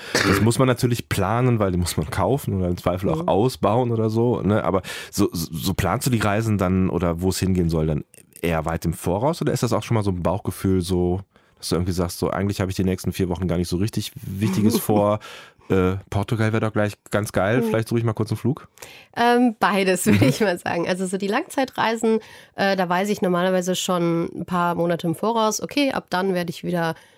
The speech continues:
Speaker 2: irgendwie unterwegs sein. Dann weiß ich auch oft nicht, äh, welche Länder es genau sein werden. Aber ich weiß dann ungefähr so den Zeitraum. Ähm, aber klar, wenn ich jetzt irgendwie merk, äh, sag, ich muss jetzt mal wieder irgendwie raus,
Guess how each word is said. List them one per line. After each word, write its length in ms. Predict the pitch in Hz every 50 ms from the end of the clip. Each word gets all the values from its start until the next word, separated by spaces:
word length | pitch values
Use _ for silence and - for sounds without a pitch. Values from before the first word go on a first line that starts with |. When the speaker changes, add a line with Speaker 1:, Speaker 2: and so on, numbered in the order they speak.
| _ -
Speaker 2:
irgendwie 200 | 175 180 170 -
unterwegs 440 | 160 180 185 180 196 233 240 -
sein. 220 | - 226 214 208 208
Dann 160 | 196 190 185
weiß 220 | 175 175 185 190 196
ich 200 | 196 - - -
auch 240 | 160 170 - - - _ _ _ _ _
oft 300 | - 160 - - - -
nicht, 400 | 170 165 156 - - - - - _ - -
äh, 200 | 160 165 156 160
welche 240 | 160 165 165 -
Länder 240 | 160 151 156 165 160
es 80 | 156 -
genau 220 | - 156 143 151
sein 260 | 147 147 156 180 202
werden. 320 | 196 185 185 185 185 185 185 - - - - - - - - -
Aber 260 | - 175 170 165 156
ich 120 | 160 - 165
weiß 180 | 160 165 160 -
dann 100 | 165 127
ungefähr 320 | 156 165 151 - 170 151
so 100 | 147 147
den 140 | 143 143 143
Zeitraum. 600 | - - 139 143 170 - - 202 202 208 233 247 240 - - - - _ _ _ -
Ähm, 560 | - 170 170 170 165 165 160 160 160 160 - -
aber 240 | - 165 160 165 160
klar, 300 | - - 156 160 175 160
wenn 140 | 160 156 156
ich 140 | 156 147 -
jetzt 160 | 165 151 -
irgendwie 240 | - 139 151 147 147
merk, 480 | 151 151 151 160 165 - - - - - -
äh, 340 | 147 147 151 151 151 147 147 139 - _ _ _ _ _ _ _
sag, 140 | - - 127
ich 100 | 139 -
muss 100 | 180 156
jetzt 160 | 180 160 -
mal 120 | - 165 165
wieder 340 | 165 160 156 156 151 147 -
irgendwie 240 | 160 156 151 160
raus, 520 | 160 - 156 185 240 311 - - - -